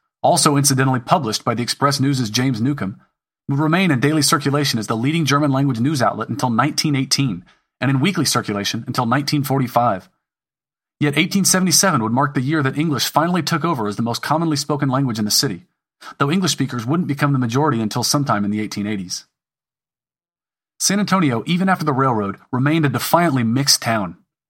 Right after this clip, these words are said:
As one visitor in eighteen seventy-seven wrote, quote, "I have never seen a population so mixed. Of the twenty thousand population, they assign one-third to the Americans, one-third to the Germans and Slavs,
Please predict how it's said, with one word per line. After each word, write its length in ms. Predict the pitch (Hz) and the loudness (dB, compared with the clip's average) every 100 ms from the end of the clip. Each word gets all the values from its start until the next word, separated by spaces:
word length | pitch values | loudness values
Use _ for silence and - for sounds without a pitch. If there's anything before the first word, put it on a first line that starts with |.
| _ _ _ _ | _ _ _ _
As 120 | 131 | -2
one 180 | 135 202 | 0 2
visitor 280 | 165 143 143 | 2 4 6
in 80 | 143 | 4
eighteen 240 | 151 156 | 4 4
seventy-seven 560 | 143 147 139 - 147 113 | 4 4 4 2 2 2
wrote, 280 | 107 107 - | 0 0 0
quote, 320 | 147 139 - _ _ _ _ | 0 0 -6 _ _ _ _
"I 60 | 147 | 2
have 100 | 151 | 4
never 180 | 170 196 | 4 4
seen 280 | - 202 151 | 4 2 2
a 40 | |
population 540 | - 139 135 151 139 | 2 2 4 2 0
so 220 | 120 151 135 | 2 2 2
mixed. 400 | 139 - - - _ _ _ _ | 0 -2 -6 -10 _ _ _ _
Of 80 | 143 | -4
the 80 | 143 | -2
twenty 240 | 143 202 | 0 -2
thousand 320 | 190 185 156 143 | 2 2 4 4
population, 640 | 147 139 143 139 98 - - - | 4 4 2 2 0 -4 -12 -4
they 100 | 135 | 2
assign 300 | 143 151 135 | 4 4 4
one-third 420 | 165 160 175 165 | 4 4 4 4
to 60 | 139 | 2
the 100 | 135 | 2
Americans, 540 | 131 135 107 85 - _ _ - | 4 2 0 -6 -8 _ _ -2
one-third 440 | 135 160 175 147 | 0 4 4 4
to 60 | 135 | 2
the 80 | |
Germans 340 | 117 139 151 131 | 2 2 2 2
and 100 | 110 | 2
Slavs, 480 | 131 131 101 95 | 4 4 2 -2